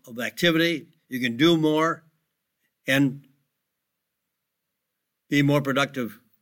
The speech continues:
for what you're working on and your family. So with that, my friends,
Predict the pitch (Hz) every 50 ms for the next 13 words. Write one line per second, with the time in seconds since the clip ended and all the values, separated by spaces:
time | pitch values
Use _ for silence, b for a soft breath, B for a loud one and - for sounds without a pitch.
0 | _ _ - 135 127 120 117 113 123 123 - - 131 135 139 - 127 110 113 151
1 | 156 151 170 160 165 165 170 165 - 127 135 143 147 143 139 143 131 120 110 98
2 | 92 - _ - - _ _ _ _ _ _ _ _ _ _ _ _ _ - 180
3 | 175 165 156 202 220 208 190 175 147 160 180 180 185 180 147 143